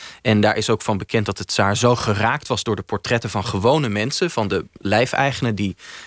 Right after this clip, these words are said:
Dostoe-, of, eh, die Tu-, Turgenev daar, eh, eh, maakte, dat hij zei: "Ja, dat heeft een belangrijke rol gespeeld in mijn besluit om ook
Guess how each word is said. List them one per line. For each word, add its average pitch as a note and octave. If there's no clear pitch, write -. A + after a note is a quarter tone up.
Dostoe-, A2
of, -
eh, G#2+
die G2+
Tu-, A2+
Turgenev G#2+
daar, G2
eh, F2+
eh, F2
maakte, A#2
dat G#2+
hij G2+
zei: F#2+
"Ja, F#2+
dat F#2+
heeft A2+
een F#2+
belangrijke A#2
rol G#2
gespeeld C#3
in B2
mijn G#2
besluit F#2+
om G2
ook F#2